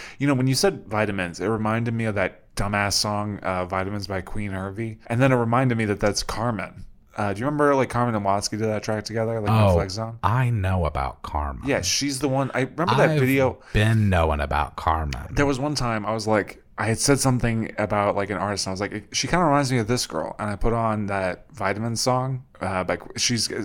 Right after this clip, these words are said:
Speaker 1: wears, like, the weird, like, hair up and then, like, the dress or whatever. I'll, I'll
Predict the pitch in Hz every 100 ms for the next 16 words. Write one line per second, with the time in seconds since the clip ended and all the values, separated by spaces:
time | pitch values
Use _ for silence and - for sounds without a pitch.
0 | 85 110 117 113 104 98 98 98 101 95
1 | - - 98 98 95 92 87 85 80 -
2 | - 87 85 87 90 87 98 - 117 107